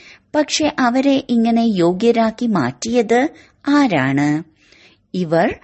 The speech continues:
സുഖധാമത്തിന്റെ അധികാരിയായിരുന്നു. ഇപ്പോഴാണെങ്കിൽ അനേക പ്രകാരത്തിലുള്ള ദുഃഖം എത്രയാണ്! ഇന്നാരെങ്കിലും മരിച്ചു,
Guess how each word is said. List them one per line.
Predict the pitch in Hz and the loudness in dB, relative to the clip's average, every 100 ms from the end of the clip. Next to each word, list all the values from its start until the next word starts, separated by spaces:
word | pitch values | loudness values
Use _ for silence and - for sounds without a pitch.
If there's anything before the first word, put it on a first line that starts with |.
| _ | _
സുഖധാമത്തിന്റെ | - - 285 339 302 220 180 180 180 175 147 208 - | -12 -8 -4 -4 -4 -2 -2 -4 -4 -4 -2 -2 -2
അധികാരിയായിരുന്നു. | 175 - 262 247 175 131 190 170 139 151 151 156 156 160 - _ _ _ _ _ - | -4 -4 -6 -4 -4 -2 0 0 2 0 0 0 0 -2 -6 _ _ _ _ _ -6
ഇപ്പോഴാണെങ്കിൽ | 147 - 226 247 190 139 135 127 240 254 - - - - - | -6 -2 -2 0 -2 -2 -2 -2 -2 -2 -4 -10 -20 -16 -6
അനേക | 277 285 311 302 | 0 2 2 0
പ്രകാരത്തിലുള്ള | 294 294 156 165 175 202 208 202 202 190 | -4 -4 -4 -2 -4 -4 -4 -4 -2 -2
ദുഃഖം | 196 127 - - 180 339 - _ _ - | 0 -4 -4 -4 -2 -2 -4 _ _ -6
എത്രയാണ്! | 123 - 247 269 220 165 170 165 170 185 _ - - _ _ | -6 -4 0 2 4 2 2 2 0 -4 _ -20 -20 _ _
ഇന്നാരെങ്കിലും | 285 285 262 175 143 185 185 190 185 | 0 4 4 4 0 0 0 0 0
മരിച്ചു, | 170 127 135 - 254 294 | 0 0 -2 -4 0 0